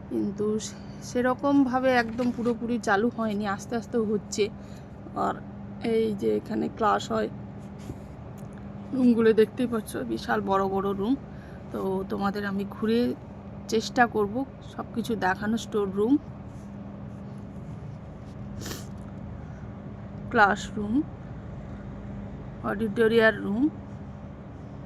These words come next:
দেখতেই পাচ্ছ। তাড়াতাড়ি করতে হবে, দাদা ওখানে ডাকবে,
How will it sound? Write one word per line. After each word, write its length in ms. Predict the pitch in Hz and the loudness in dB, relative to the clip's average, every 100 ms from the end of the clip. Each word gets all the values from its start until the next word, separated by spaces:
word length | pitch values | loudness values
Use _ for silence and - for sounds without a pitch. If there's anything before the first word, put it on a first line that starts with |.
| - - - - - - - - - - - - - - - - - - - - - - - - - - - - - | -12 -12 -10 -10 -10 -10 -10 -10 -10 -10 -12 -10 -10 -8 -6 -6 -8 -10 -10 -10 -8 -8 -8 -10 -10 -10 -10 -10 -4
দেখতেই 380 | 247 220 - 240 | -2 -2 0 0
পাচ্ছ। 280 | 214 208 - | 2 0 0
তাড়াতাড়ি 460 | - 233 220 226 214 | 2 2 4 2 2
করতে 280 | 214 208 233 | 0 -2 -2
হবে, 260 | 214 196 226 - - - - - - - - - - - - - - - - - - - - - - | 0 0 -4 -6 -10 -10 -10 -10 -10 -10 -10 -8 -10 -10 -10 -10 -12 -12 -10 -10 -10 -10 -10 -10 -6
দাদা 340 | 220 208 208 214 | 0 4 6 4
ওখানে 320 | 202 220 208 | 2 0 0
ডাকবে, 680 | 196 202 - - 233 302 | 2 0 0 0 2 2